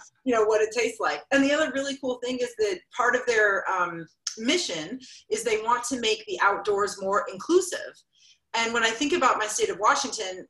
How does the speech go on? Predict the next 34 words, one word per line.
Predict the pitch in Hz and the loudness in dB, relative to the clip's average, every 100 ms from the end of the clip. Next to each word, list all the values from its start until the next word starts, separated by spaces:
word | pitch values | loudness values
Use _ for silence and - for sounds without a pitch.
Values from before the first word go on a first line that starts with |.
| _ | _
like, | 190 170 - _ 196 | -2 -2 -4 _ _
you | 185 220 233 | -8 -4 4
live | 247 | 4
in | 233 | 4
Washington | 220 208 220 214 202 | 0 0 -2 -6 -8
because | 196 214 180 185 | -8 -4 -4 -4
you | |
like | 170 156 | -4 -4
to | 185 | -8
be | 170 156 | -4 -2
outdoors. | 139 208 240 - - - - - - _ _ _ _ _ | -2 0 0 -2 -6 -12 -14 -20 -20 _ _ _ _ _
And | 233 233 | -4 2
yet | 240 233 | 2 2
when | 226 | 2
I | 214 | 2
think | 208 247 262 | 2 0 0
about | 311 247 220 | 4 2 2
the | |
people | 226 254 247 233 | -2 -6 -6 -6
who | 226 196 | -2 -2
I | |
see | - - 320 254 185 226 - - | -2 0 0 2 -2 -6 -6 2
outdoors, | 190 185 - 269 202 139 - - - - _ _ - | 4 2 0 2 2 2 -2 -6 -8 -10 _ _ 0
most | 233 254 | 0 0
of | 262 | -4
the | |
people | 262 214 190 | -6 -2 0
look | 180 175 | 0 -2
like | 180 | -6
me. | 277 381 - - _ | -6 -8 -10 -16 _
But | 226 208 | -2 4
Washington | 214 277 311 277 | 4 4 0 0
is | 277 269 | 0 0
a | 254 | -2